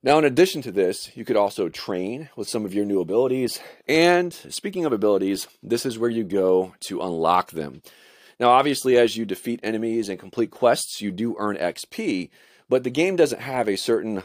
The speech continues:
level up system in the traditional sense. It's not like you go from level one to two to three, so on and so forth.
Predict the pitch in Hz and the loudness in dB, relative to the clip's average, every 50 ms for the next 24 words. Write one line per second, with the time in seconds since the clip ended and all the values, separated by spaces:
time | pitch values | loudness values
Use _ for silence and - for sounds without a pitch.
0 | - - - 85 92 104 107 104 107 107 101 107 110 110 - - - 101 - - | -10 -8 -4 -2 0 2 2 2 2 2 2 0 0 -2 -4 -6 -6 -6 -6 -6
1 | - 98 90 90 90 92 92 - 92 107 110 104 - 104 95 107 101 - - 87 | -6 -6 -6 -6 -8 -10 -12 -8 -6 -6 -6 -4 -6 -2 0 0 -2 -2 -4 -8
2 | 76 - - - - 156 110 85 - 90 - - 120 117 101 82 101 101 90 - | -8 -8 -6 -4 -2 -2 -2 -2 -4 -10 -10 -6 -4 -4 -2 0 0 0 0 -2
3 | 101 92 87 98 92 90 - 87 85 90 87 80 82 82 98 131 165 160 156 147 | -6 -2 2 2 2 2 2 -4 -2 -2 -2 -2 -2 -4 -2 0 0 0 0 -2
4 | 135 110 87 - - 139 135 127 113 92 - - 117 117 113 110 - - 107 98 | -4 -6 -8 -8 -4 -2 -2 0 0 -4 -6 -4 -2 -2 -2 0 -2 0 0 0
5 | 95 90 80 76 - - 147 139 - - 139 135 131 - | 0 0 -2 -4 0 2 2 2 2 0 0 2 0 0